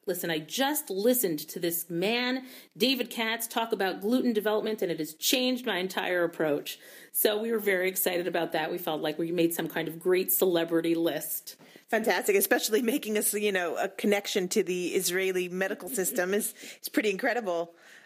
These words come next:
Speaker 2: Um, what about the story about the yeshiva boy who
Speaker 1: Yep.
Speaker 2: came in? Another great gluten story.
Speaker 1: It is a great gluten story.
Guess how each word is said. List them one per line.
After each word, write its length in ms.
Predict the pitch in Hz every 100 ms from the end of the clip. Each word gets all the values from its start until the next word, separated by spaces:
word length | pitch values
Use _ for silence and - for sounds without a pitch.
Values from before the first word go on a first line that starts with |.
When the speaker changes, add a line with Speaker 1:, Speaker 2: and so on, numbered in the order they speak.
| -
Speaker 2:
Um, 600 | 202 190 185 180 175 180 -
what 260 | 214 247
about 180 | 285 285
the 80 | 269
story 360 | - 247 240
about 260 | 226 208 196
the 80 | 202
yeshiva 440 | 208 - 226 190
boy 220 | 165 165
who 120 | 156 170
Speaker 1:
Yep. 100 | -
Speaker 2:
came 220 | 175 165
in? 160 | 160
Another 420 | 175 208 196 202 185
great 400 | 185 185 180 -
gluten 320 | 180 139 170
story. 400 | - 160 160 160
Speaker 1:
It 80 | 190
is 160 | 285
a 60 | 302
great 300 | 247 220 196
gluten 240 | 185 202
story. 340 | 175 196 170